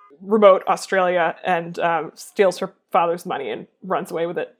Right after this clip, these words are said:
to the city. And there's a weird arranged marriage, and she has a cool best friend, and it's all sort of farcical, and there's a lot of abba, and she wears bad clothes, and it's just a really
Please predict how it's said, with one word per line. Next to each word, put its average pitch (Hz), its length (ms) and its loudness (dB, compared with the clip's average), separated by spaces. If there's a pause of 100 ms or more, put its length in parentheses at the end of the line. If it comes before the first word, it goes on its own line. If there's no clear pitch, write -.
(160)
to - 80 -6
the 170 80 -8
city. 170 400 -6
And 165 280 -12 (420)
there's 190 240 -2
a 196 80 -2
weird 202 360 6
arranged 190 460 -2
marriage, 339 840 6
and 214 120 2
she 202 160 -2
has 190 180 0
a - 40 -8
cool 220 260 4
best 196 320 -2
friend, 277 920 6
and 214 200 2
it's 202 160 -6
all 170 540 0
sort 170 260 -2
of 160 180 -10 (280)
farcical, 190 880 2
and 190 100 -2
there's 190 140 -6
a 202 60 4
lot 170 140 2
of 202 120 -2
abba, 185 560 6
and 175 400 -2
she - 240 -8
wears 190 220 -4
bad 196 220 0
clothes, 247 560 6
and 202 240 0
it's 214 280 0
just 240 320 -2
a 214 60 6
really 190 500 0